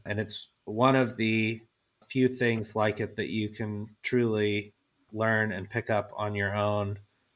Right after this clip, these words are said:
with free resources. There's,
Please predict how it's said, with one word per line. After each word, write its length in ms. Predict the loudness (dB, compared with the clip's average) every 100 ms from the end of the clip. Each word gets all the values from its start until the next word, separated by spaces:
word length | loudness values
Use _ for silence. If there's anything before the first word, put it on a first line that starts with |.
| _
with 520 | -4 -2 -2 -6 _ _ _ _
free 360 | -4 2 4 4
resources. 960 | 2 0 2 2 2 0 0 -2 -6 -10 -20 -2
There's, 400 | -2 -2 -6